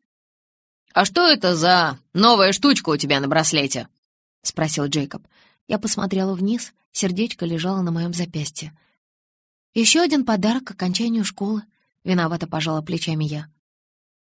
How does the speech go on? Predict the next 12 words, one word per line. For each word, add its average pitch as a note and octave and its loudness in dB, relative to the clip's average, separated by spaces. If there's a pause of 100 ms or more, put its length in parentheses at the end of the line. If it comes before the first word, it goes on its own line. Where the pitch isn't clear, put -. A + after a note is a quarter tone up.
(200)
«Камень!» F#3 4 (440)
фыркнул D3+ -4
Джейкоб. C#3+ -4 (260)
«Всё - 6
понятно». D3 0 (840)
«Камень?» A#3 0 (480)
Я G#3+ 2
внезапно G#3+ -2
вспомнила B3 -2
незаконченную G#3 -2
фразу G#3 -4
Элис. D3+ -2